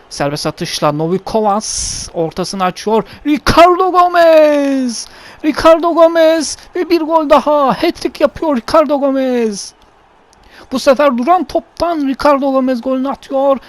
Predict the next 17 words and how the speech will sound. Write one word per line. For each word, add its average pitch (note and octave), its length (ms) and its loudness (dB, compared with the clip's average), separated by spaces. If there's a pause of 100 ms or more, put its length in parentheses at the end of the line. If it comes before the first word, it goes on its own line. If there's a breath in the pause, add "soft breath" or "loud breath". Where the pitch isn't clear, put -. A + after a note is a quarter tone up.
(120 loud breath)
ve B3+ 60 4
fark - 280 -8
ikiye E4+ 340 -4
düştü. A#3+ 680 -4 (300 loud breath)
Karşılaşmanın C#4+ 680 -6
sonlarında C#4 960 -2 (320 loud breath)
Büyükşehir D4 480 -4
Belediye C4+ 340 -2
Erzurum C4+ 760 -2 (540 soft breath)
farkı - 480 -4
iyice D4 480 -4
düşürdü C#4 480 -6
ve B3+ 140 2
rakibine C#4 500 -4
yaklaşıyor C#4 760 -2
altı B3+ 340 0
dört. C4+ 600 0